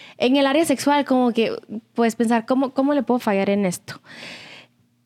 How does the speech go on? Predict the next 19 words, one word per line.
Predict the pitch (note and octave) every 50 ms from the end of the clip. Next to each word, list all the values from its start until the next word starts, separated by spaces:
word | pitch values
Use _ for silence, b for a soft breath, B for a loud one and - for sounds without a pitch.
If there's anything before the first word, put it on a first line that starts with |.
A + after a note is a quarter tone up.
| - - _
Me | - C4+ C4+
recuerdo | B3+ B3+ - B3 C4 C#4 C4
que | - C4+
una | B3 A#3+ B3 C4 A#3+
persona | C4 B3 A#3 - A#3 A#3+ A#3+ B3 B3
me | B3 A#3+ A#3 - _ _
comentó | - B3 A#3 A3+ A3+ A3 G#3 G3+ G3+ G3 F#3+ - B3+ C4 B3 A#3 A3+ A3 A3 B B B B _ _ _
que, | - A#3+ A3+ A3 G#3+ G#3
mm, | G3+ F#3 F3+ F3 - - - _ _ _ _ -
eh, | A3 A3+ A3 G#3+ G#3 G3+ F#3+ F#3 F#3 F#3+ F#2 F2+ - - _ _ _
empujó | - A#3 A3 G#3+ G#3 - A3+ G3+ - - G#3+ G#3 G#3+
a | A3 A3+
su | A3 - A3
esposo | G3+ F#3 - - - G3 G3+ G3+ - A#3+ B3 B3 - _
porque, | - G#3+ G#3 G#3 G3 - - - G3 F#3 F#3 F#3 F3+ F3 F3 F3+ - _ _
eh, | - F#3+ F3+ E3+ - - _
estaba | F#3+ F3+ - - F3+ F3 F3+ F#3
molestándole | G3+ G#3 G#3 G3 F3+ - - - F3+ F3+ F#3+ G3 G3+ G3+ G3 F#3
mucho | F3+ F#3 F#3+ G3+ - - - A3 A3 A3 -